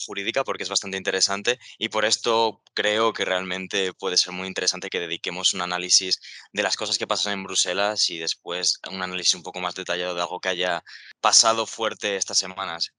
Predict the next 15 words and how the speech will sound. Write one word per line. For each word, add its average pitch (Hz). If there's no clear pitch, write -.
Y 101
de 104
hecho 113
me 117
parece 110
que 92
este 110
primer 104
episodio 101
piloto, 101
eh, -
viene 110
en 101
un 117
momento 123